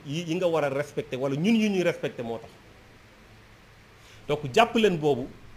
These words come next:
respecté wul institution à travers son comportement. Respecté wul les Sénégalais. Ñi tax respecté wul les Sénégalais.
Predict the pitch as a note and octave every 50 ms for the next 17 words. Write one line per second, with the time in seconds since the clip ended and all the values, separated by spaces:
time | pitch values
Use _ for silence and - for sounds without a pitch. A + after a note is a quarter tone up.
0 | - - - - D#3+ F#3 - - - G#3+ G#3+ G#3+ - A3 G3+ F#3+ G3 G3+ G3 F#3
1 | F3 E3+ E3+ E3+ - D#3 - - - D3+ - - C#3+ C#3 - D3 D3 C#3+ B2+ C#3
2 | C#3 - - C3+ B2+ A#2 - B2+ A#2+ G2+ A#2+ A2+ - A#2+ A2 G#2+ F#2+ F2+ - -
3 | - - - - - - A3+ B3 B3+ - C4+ C4+ C4 - - B3 A#3 A3+ A3 G3+
4 | F#3 F3+ F#3 F3+ F3+ - - G3 G3 F#3+ E3+ C3+ C#3+ A#2 F#2+ F2 - - - -
5 | - - - - - - - - - - - - - - - - - - - -
6 | - - - - - - - - - - - - - - - - - - - -
7 | - - - - - - - - - - - - - - - - - - - -
8 | - - - - - - - - - - - - - - - - - D3 A#3 A#3
9 | G3 F#3+ G#3 G3+ - G3 F#3 F#3+ - F#3+ F#3 F3 E3 D#3+ D#3 D3+ E3+ D3 C#3+ C3
10 | B2 A2+ G2+